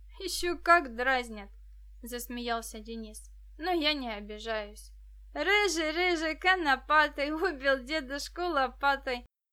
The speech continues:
выкрикнул Стёпка и прошёлся колесом. «Молодец!» похвалил его Денис. «Рыжий, давай дружить?» «Давай, белобрысый!»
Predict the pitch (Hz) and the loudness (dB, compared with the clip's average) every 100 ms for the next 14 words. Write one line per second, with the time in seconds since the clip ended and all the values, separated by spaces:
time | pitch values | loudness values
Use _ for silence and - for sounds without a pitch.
0 | _ _ 233 233 240 226 226 226 226 - | _ _ -6 -4 -4 -6 -8 -8 -6 -4
1 | 285 - 226 220 220 226 247 247 240 - | -4 -6 -10 -6 -6 -4 -6 -8 -8 -8
2 | 226 220 - 220 226 - - - - - | -8 -6 -8 -10 -10 -16 -20 -20 -20 -14
3 | 240 254 339 349 233 240 247 - - - | -4 0 2 0 -2 -4 -6 -8 -18 -20
4 | - - - - - 240 247 233 226 220 | -20 -20 -18 -12 -10 -4 -4 -2 -8 -10
5 | 220 220 220 233 214 208 - - - - | -10 -10 -10 -10 -10 -12 -16 -18 -20 -20
6 | - 262 349 294 240 233 320 440 349 285 | -8 0 0 2 2 2 2 2 0 -2
7 | 247 208 - - - - - - 262 339 | -4 -8 -10 -18 -20 -20 -20 -8 4 4
8 | 247 233 226 226 226 214 220 214 - 226 | 6 2 0 -4 -4 -6 -8 -12 -14 -16